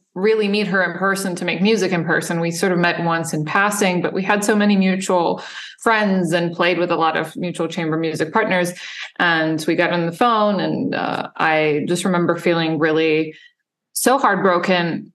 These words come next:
not just for the fact that this was supposed to be, <laughs> you know, so special because we love all those people that we were supposed to play with and the music was awesome.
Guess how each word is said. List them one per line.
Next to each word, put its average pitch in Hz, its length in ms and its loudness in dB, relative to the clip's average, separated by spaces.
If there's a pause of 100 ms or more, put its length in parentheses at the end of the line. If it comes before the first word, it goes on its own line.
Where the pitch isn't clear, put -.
(140)
not 202 260 2
just 208 300 0
for 185 540 0
the 190 120 -2
fact 190 280 -2
that 180 100 -4
this 180 200 -4
was 170 200 -2
supposed 196 360 0
to 202 60 4
be, 180 120 2
<laughs> 196 340 0
you 208 80 4
know, 180 140 4
so 196 180 0
special 196 640 2
because 180 300 -2
we 175 120 2
love 185 360 2
all 170 140 2
those 170 180 -2
people 202 280 -2
that 165 100 0
we 165 80 2
were 165 100 0
supposed 180 240 -4
to 196 80 -4
play 190 220 0
with 175 220 2
and 160 120 0
the 160 60 -2
music 196 320 2
was 175 140 -2
awesome. 180 440 0